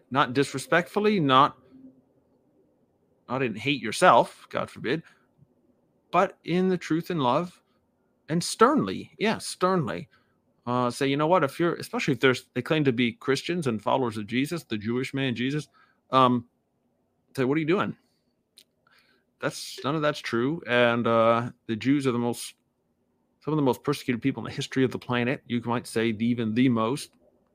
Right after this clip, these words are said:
because they've never, ever had control of anything. And it, it kills me because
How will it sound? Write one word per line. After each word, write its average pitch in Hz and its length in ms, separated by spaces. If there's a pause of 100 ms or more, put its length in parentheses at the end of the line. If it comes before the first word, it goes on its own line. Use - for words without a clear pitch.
(120)
because 127 340
they've 120 180
never, 120 540
ever 147 300
had 131 200
control 131 420
of 110 160
anything. 107 640 (1120)
And 143 120
it, 147 340
it 165 220
kills 247 280
me 143 100
because 139 560